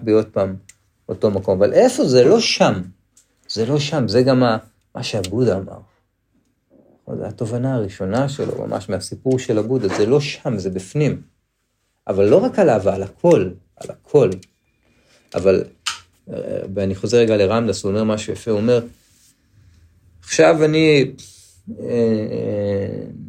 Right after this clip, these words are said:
נתפס על איזה מישהי, והיא האהבה שלי, ואני בטוח שהאהבה היא באמת אצלה. והיא בעצם איזושהי מתודה שעוזרת לי להגיע למקום הזה,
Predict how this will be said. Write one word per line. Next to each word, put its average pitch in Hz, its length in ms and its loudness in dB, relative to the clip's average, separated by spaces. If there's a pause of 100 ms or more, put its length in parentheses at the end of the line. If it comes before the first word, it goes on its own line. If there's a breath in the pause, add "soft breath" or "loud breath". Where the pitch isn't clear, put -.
(160)
נתפס 143 480 2
על 127 120 6
איזה 110 200 2
מישהי, 165 600 2
והיא 110 720 0
האהבה 120 520 4
שלי, 131 420 2
ואני 107 260 0
בטוח 170 440 2
שהאהבה 110 840 2
היא 175 200 4
באמת 139 460 2
אצלה. 170 400 2 (640)
והיא 175 840 4 (200)
בעצם 165 460 2 (520)
איזושהי 151 400 2
מתודה 143 580 4
שעוזרת 139 640 2
לי 196 140 4
להגיע 139 500 4
למקום 120 720 2
הזה, 120 300 2